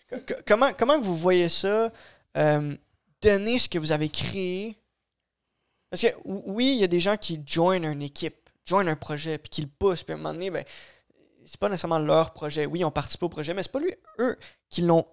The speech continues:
mis à la naissance. Fait que comment déléguer, passer au prochain ?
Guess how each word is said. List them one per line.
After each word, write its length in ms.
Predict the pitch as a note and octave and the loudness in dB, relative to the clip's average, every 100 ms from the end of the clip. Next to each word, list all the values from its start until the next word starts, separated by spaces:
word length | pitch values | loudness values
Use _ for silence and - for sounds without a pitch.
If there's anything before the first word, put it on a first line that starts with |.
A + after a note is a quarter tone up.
| _ _ _ | _ _ _
mis 300 | E3+ G3+ A#3+ - - | -8 -4 -4 -4 -4
à 60 | D#3 | 2
la 120 | E3 | 2
naissance. 540 | F3 F#3 F3+ G#3+ F3+ - | 4 2 6 6 6 2
Fait 140 | E3+ | -2
que 40 | - - _ | -2 -20 _
comment 320 | C4 D#4+ F4 - - - - - | 0 2 0 -2 -16 -20 -20 2
déléguer, 680 | C#4+ C#4 G3+ E3 G3+ C4+ C#4+ _ _ _ _ - - | 4 6 2 0 -4 -4 -6 _ _ _ _ -8 0
passer 300 | B3+ - C#4+ | 0 2 6
au 80 | |
prochain ? 440 | - - E3+ F3+ | 6 6 0 -4